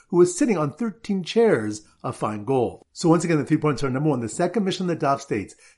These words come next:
"Ve'el shekofin oso lahosi," and these are the men whom we forced to divorce their wives.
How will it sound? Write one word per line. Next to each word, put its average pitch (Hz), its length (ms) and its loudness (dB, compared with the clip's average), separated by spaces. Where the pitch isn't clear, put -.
"Ve'el 170 220 2
shekofin 202 440 0
oso 175 240 0
lahosi," 151 480 2
and 139 140 -6
these 226 180 0
are 240 60 0
the 226 100 2
men 180 520 0
whom 160 80 -2
we 156 60 2
forced 185 340 0
to 185 60 -4
divorce 131 340 -2
their 143 120 -4
wives. 120 460 -2